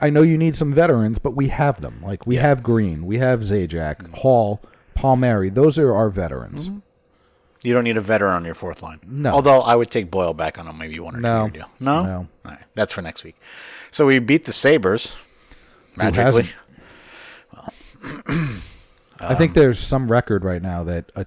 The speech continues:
Speaker 1: team that was, like, fourth overall in the N H L at one point during the season is now f-, like, fourth or
Speaker 2: Fifth
Speaker 1: fifth
Speaker 2: worst.
Speaker 1: worst team in the N H L.
Speaker 2: That,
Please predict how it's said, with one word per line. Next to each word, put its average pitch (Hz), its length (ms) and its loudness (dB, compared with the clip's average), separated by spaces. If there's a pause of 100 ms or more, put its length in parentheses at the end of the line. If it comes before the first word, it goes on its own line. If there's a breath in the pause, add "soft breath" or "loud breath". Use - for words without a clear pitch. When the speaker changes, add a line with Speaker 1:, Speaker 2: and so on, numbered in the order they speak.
Speaker 1:
team 127 640 -4 (680)
that 113 120 0
was, 104 180 0
like, 101 200 -4
fourth 131 480 0
overall 107 500 0
in 101 80 -4
the 101 80 -4
N 98 140 -4
H 98 200 -6
L 87 280 -6 (1500)
at 120 100 -2
one 110 300 -2
point 107 320 -4
during 104 220 -2
the 98 60 -4
season 87 520 -6 (500)
is 110 160 -4
now 95 460 -4 (440)
f-, - 240 -20
like, 92 280 -6
fourth - 500 6
or 143 60 6
Speaker 2:
Fifth 127 180 6
Speaker 1:
fifth 139 160 6
Speaker 2:
worst. 104 420 0
Speaker 1:
worst 120 360 2
team 107 200 -4
in 101 60 -6
the 101 140 -6
N 95 100 -6
H 90 220 -10
L. 80 260 -8 (1120 soft breath)
Speaker 2:
That, 165 420 -4